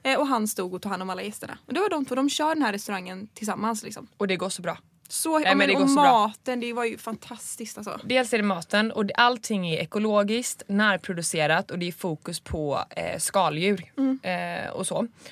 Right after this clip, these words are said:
Speaker 2: Och jag beställde in musslor
Speaker 1: Mm.
Speaker 2: och då berättade han för mig att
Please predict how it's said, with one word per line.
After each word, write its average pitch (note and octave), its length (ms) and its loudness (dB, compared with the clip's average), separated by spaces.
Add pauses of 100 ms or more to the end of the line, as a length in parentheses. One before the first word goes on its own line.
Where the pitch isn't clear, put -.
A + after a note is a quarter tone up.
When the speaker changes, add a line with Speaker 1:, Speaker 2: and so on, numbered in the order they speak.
(120)
Speaker 2:
Och G3+ 200 2 (120)
jag A#3 600 2
beställde G#3+ 420 -4
in D#3+ 300 -6
musslor G3+ 600 -2 (180)
Speaker 1:
Mm. C4 180 0 (160)
Speaker 2:
och G3 80 -8
då G3 80 0
berättade F#3+ 380 -2
han E3 120 -4
för E3 100 -10
mig D#3 160 -4
att D#3 240 -6